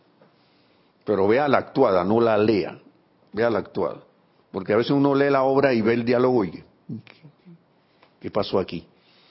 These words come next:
Yo compré un librito, dizque de una obra de Shakespeare, y yo quedé como, así que tú como que no sabe a nada.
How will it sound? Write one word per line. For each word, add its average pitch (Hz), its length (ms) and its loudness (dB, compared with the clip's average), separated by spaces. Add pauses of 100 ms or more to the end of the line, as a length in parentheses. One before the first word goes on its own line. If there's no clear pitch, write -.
(160)
Yo 107 100 -2
compré 139 260 2
un 151 80 2
librito, 143 540 2 (280)
dizque 98 320 -4
de 98 80 2
una 127 200 2
obra 135 200 2
de 123 60 0
Shakespeare, - 480 -4 (640)
y 95 80 -12
yo 92 120 -2
quedé 113 240 0
como, 117 380 0 (760)
así 117 200 -8
que 95 140 -8
tú 95 180 -12
como 104 220 -6
que 78 120 -16
no 82 100 -12
sabe 113 280 0
a 101 40 0
nada. 143 300 -4